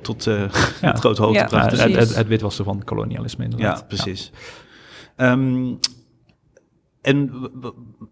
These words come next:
Speaker 1: wat is je opgevallen? Want je hebt ook echt een, een soort van kwalitatieve inhoudsanalyse gedaan van al die, eh, weblogartikelen. Want
Speaker 3: Ja.
Speaker 1: er was dus, wa-, er was de persoonlijke weblog van die Richard Spencer?
Speaker 3: Dat was het, het eerste alt-right weblog. Hij,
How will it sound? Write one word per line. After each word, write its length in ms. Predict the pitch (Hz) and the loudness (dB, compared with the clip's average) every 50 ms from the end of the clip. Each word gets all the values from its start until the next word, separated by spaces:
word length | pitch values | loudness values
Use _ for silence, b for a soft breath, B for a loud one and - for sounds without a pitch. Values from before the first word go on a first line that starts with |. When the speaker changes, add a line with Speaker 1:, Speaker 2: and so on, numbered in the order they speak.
| _ _ _ _ _ | _ _ _ _ _
Speaker 1:
wat 180 | - 139 143 143 | -4 -2 0 0
is 100 | 175 170 | 2 2
je 100 | 180 175 | 2 2
opgevallen? 380 | 170 170 - 160 135 151 147 147 | 2 2 0 2 4 4 4 4
Want 120 | 143 135 | 4 4
je 60 | 143 151 | 4 4
hebt 140 | 156 127 | 2 2
ook 100 | 127 139 | 0 -2
echt 160 | 143 139 - - | -2 -2 2 2
een, 280 | 139 123 123 123 - | 2 2 2 0 -2
een 60 | 135 | -2
soort 180 | 135 120 135 117 | -2 -2 -2 -2
van 200 | - 123 113 113 | 0 0 0 0
kwalitatieve 600 | 113 - 120 120 113 117 120 113 117 123 110 117 | 0 0 0 0 0 -2 -2 0 0 0 2 2
inhoudsanalyse 640 | 113 117 123 127 120 - 131 123 123 123 123 117 127 | 4 4 4 2 2 2 2 4 4 4 4 2 0
gedaan 320 | 123 113 117 113 117 117 | 0 2 2 4 4 2
van 340 | 117 - 117 113 113 110 - | 2 2 0 2 0 0 0
al 160 | - 107 110 | 2 0 2
die, 220 | 117 117 107 101 - | 2 0 -4 -6 -4
eh, 140 | - 104 95 | -4 -2 2
weblogartikelen. 840 | 98 127 143 - 123 101 - - 110 - 113 107 - 107 113 127 - B B B B | 2 2 2 2 0 -2 -2 -2 -6 -6 -6 -6 -4 -4 -4 -4 -6 B B B B
Want 0 | |
Speaker 3:
Ja. 140 | B - 214 | B 0 2
Speaker 1:
er 80 | 151 143 | 2 2
was 100 | 143 139 | 2 2
dus, 220 | 151 160 135 127 | 2 2 2 0
wa-, 240 | - 127 135 131 131 - 123 - 123 117 117 | 0 0 0 0 0 -6 -14 -14 -14 -10 -6
er 80 | 127 127 | -4 -2
was 160 | 135 151 - | -2 0 0
de 80 | 147 | -2
persoonlijke 460 | 123 113 123 - 156 160 175 175 175 139 | -2 -2 0 2 2 2 2 2 2 2
weblog 320 | 143 156 156 160 139 - | 0 0 0 -2 -4 -2
van 120 | - 156 | -2 0
die 140 | 165 175 160 | 0 0 0
Richard 340 | 151 170 175 175 - 175 175 | 0 0 -2 -2 -2 -4 -2
Spencer? 360 | - - 196 190 180 208 214 | -2 -2 0 0 2 2 2
Speaker 3:
Dat 80 | 226 254 | 2 2
was 320 | 240 240 254 254 - - - - | 2 2 2 0 -2 -8 -8 -6
het, 340 | - 226 226 220 220 240 - - - 175 175 185 180 190 196 - | -2 -2 0 -2 -2 -6 -12 -14 -14 -12 -10 -6 -4 -4 -4 -2
het 280 | 220 220 214 202 - - - _ _ _ | -2 -2 -2 -4 -6 -12 -20 _ _ _
eerste 380 | - 190 214 233 240 - - 262 | 0 4 4 4 4 4 0 -2
alt-right 500 | - 196 202 202 220 214 202 202 196 196 | 0 0 0 0 0 0 0 0 0 0
weblog. 520 | 196 190 202 208 254 247 247 262 294 277 - | 0 -2 -2 0 0 2 2 2 2 2 -2
Hij, 160 | 247 214 | -6 -6